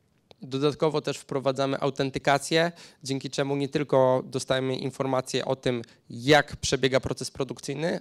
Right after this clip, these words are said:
ale kto w nim uczestniczy, e, co daje nam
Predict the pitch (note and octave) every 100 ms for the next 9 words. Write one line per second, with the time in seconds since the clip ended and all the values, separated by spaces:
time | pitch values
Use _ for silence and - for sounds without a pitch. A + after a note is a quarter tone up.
0 | - C3+ D3 - - _ D#3 D3 D#3 D3+
1 | A3+ C3+ A#2+ C#3 C#3 C#3+ C#3+ - - C#3
2 | B2 - F#2 - - - _ A#2+ B2 A#2+
3 | A#2+ - B2+ B2+ B2+ B2+